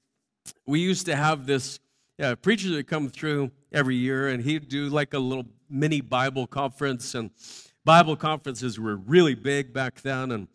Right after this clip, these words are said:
and his name was Gil Massengill, and, and Gil had a lisp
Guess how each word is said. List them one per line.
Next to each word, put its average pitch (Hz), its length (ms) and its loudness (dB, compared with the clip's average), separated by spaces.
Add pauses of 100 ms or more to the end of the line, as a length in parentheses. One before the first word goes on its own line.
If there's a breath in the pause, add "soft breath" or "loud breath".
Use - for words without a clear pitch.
(600 soft breath)
and 139 280 6
his 123 200 0
name 170 120 2
was 127 180 -2
Gil 214 500 2
Massengill, 131 1040 0
and, 131 100 -6
and 143 460 0
Gil 233 280 2
had 190 200 6
a 143 80 4
lisp 147 680 4